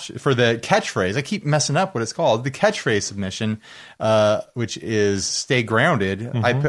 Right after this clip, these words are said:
Speaker 1: picked it as the winner. So, Jim, if you're the Jim who, who wrote "Stay Grounded" as the catchphrase submission, write me and give me <laughs> your mailing address so I can send you this pedal.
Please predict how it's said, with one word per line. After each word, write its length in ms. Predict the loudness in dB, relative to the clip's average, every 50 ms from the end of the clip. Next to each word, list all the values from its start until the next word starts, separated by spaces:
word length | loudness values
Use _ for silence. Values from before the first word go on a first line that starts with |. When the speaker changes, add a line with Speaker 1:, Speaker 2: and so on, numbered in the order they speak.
| -4 -6 -6
Speaker 1:
picked 200 | -8 -6 -6 -4
it 80 | -4 -2
as 160 | -2 -2 0
the 80 | 0
winner. 260 | 0 0 0 0 -2 -2
So, 180 | -2 -2 0 0
Jim, 460 | 0 2 2 2 4 2 2 0 -4 -10 -20 -20 _ _ _ _ _ _ _ _ _ -8
if 160 | -6 -4 -2 0
you're 140 | 0 0
the 80 | 0 0
Jim 300 | 0 2 2 2 2 2
who, 360 | 2 4 4 4 2 2 -2 -4 -4
who 220 | -2 -2 0 0
wrote 400 | 2 2 2 2 0 -2 -4 -8
"Stay 220 | -6 -2 -2 -2 0
Grounded" 460 | 0 0 0 2 2 2 2 0 2
as 280 | 2 2 2 2 0
the 80 | -2 -4
catchphrase 480 | -2 -2 -4 -4 -4 -2 -2 0 0 -2
submission, 540 | -4 -6 -6 -8 -6 -6 -4 -4 -4 -4 -6 -10 _ _ _ _ _ _ _ _ _ _ _ -4
write 320 | 0 2 2 2 2 2
me 160 | 2 2 2
and 100 | 2 2
give 160 | 2 2 2
me 260 | 2 2 4 2 2 2
<laughs> 20 |
your 80 | 2 2
mailing 380 | 4 4 4 4 4 4 4 4
address 300 | 2 4 4 2 2 2
so 120 | 2 2 2
I 60 | 2
can 180 | 2 2 2 2
send 300 | 2 0 0 0 0 2
you 120 | 2 2
this 180 | 2 2 0 0
pedal. 460 | 0 0 0 2 2 0 -2 -4 -10